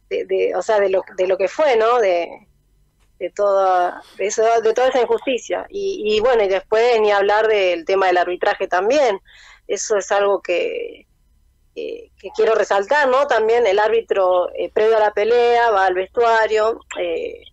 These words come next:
dando su, su reglamento, que no soportaría ninguna infracción, pero por lo visto se refería a mí porque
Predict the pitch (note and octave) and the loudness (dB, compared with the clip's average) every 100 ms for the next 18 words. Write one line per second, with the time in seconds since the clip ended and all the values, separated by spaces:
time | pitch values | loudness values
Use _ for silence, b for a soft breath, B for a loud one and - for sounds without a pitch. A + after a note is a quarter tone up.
0 | _ _ - - - F#3 G3 F3+ - F#3 | _ _ -20 -20 -4 -2 0 -2 -4 -8
1 | F3 F#3+ - F#3 F#3 F#3+ G#3+ C#4 C#4+ C#4+ | -6 -10 -12 -6 -2 0 0 2 2 0
2 | D4 C#4+ - G3+ F#3+ G3+ F#3+ F#3 F#3 F#3 | 0 0 0 -2 -2 -4 -4 -2 0 0
3 | F3+ F3+ - E3+ - A3 A3+ C4+ - B | 0 -2 -2 -6 -4 0 0 0 -6 B
4 | B B B _ - F3+ F3+ F3 E3+ E3+ | B B B _ -4 -2 0 0 2 2
5 | E3+ D#3+ G3 F#3+ F#3+ F#3+ G#3+ C4+ B3+ G#3+ | 0 0 0 2 0 -2 -4 -2 0 0
6 | G3+ G#3 G#3+ G#3 G#3 A#3 A#3+ C4 A#3 F#3+ | 0 0 2 2 2 0 2 -2 0 -2
7 | F3 F3 E3 D#3+ | 0 0 -2 -4